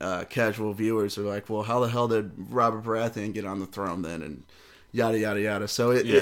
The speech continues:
Speaker 1: it, there are a lot of moving parts, but that's, that's the general rule. It goes to the eldest trueborn male.
Speaker 2: Yes, and, and for people who say, you know, and, and that's a great point, too. If you look at every,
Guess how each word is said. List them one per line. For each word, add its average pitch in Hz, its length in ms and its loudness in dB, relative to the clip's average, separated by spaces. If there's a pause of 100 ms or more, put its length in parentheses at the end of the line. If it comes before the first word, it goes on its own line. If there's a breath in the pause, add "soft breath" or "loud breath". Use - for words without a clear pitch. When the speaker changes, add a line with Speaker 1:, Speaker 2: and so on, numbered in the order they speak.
Speaker 1:
it, 127 80 -6
there 143 160 10
are 147 180 10
a - 20 8
lot 131 220 8
of 120 80 4
moving 120 320 4
parts, 127 420 4
but 110 400 2 (200)
that's, 123 420 2
that's 123 360 2
the 120 120 -2
general 107 400 2
rule. 87 260 -2
It - 80 -6
goes 120 260 0
to 131 80 -2
the 110 120 2
eldest 104 420 0
trueborn 92 400 -4
male. 71 260 -8 (100)
Speaker 2:
Yes, 120 380 2
and, 117 180 0
and 110 280 0
for 110 140 -2
people 117 360 0
who 113 140 0
say, 104 540 2
you 113 120 -4
know, 101 200 0
and, 107 200 -2
and 107 120 -2
that's 107 140 -2
a 117 40 -6
great 113 240 2
point, 190 240 -2
too. 113 120 0
If 98 100 -2
you 113 80 0
look 110 180 -2
at 104 160 0
every, 101 520 0